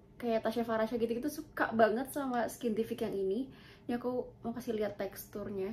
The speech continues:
di tangan. Tuh. Dia langsung melt gitu. Tuh. Sebagus itu, guys. Terus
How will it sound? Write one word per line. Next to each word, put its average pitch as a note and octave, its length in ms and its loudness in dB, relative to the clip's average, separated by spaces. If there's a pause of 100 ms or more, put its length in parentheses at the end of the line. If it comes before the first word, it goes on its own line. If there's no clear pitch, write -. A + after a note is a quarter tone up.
di G3+ 480 -4
tangan. G3 400 -4 (1300)
Tuh. B3+ 140 -14 (1040)
Dia C4 160 0
langsung C4 320 0
melt G3+ 480 2
gitu. G3 320 -2 (320)
Tuh. A#3 100 -10 (1300)
Sebagus A3 380 -6
itu, - 240 -8
guys. A3+ 400 -12 (1800)
Terus D4+ 160 8